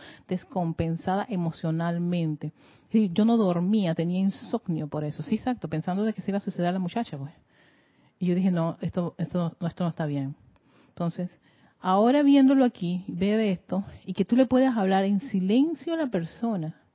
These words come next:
sin tener que meterte, ni decirle nada,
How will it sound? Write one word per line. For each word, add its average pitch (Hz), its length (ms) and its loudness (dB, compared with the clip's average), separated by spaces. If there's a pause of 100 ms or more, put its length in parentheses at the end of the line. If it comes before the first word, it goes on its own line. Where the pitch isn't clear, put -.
(1000)
sin 302 160 4
tener 262 300 6
que 262 80 2
meterte, 220 680 0 (480)
ni 226 120 6
decirle 202 500 0
nada, 208 540 -2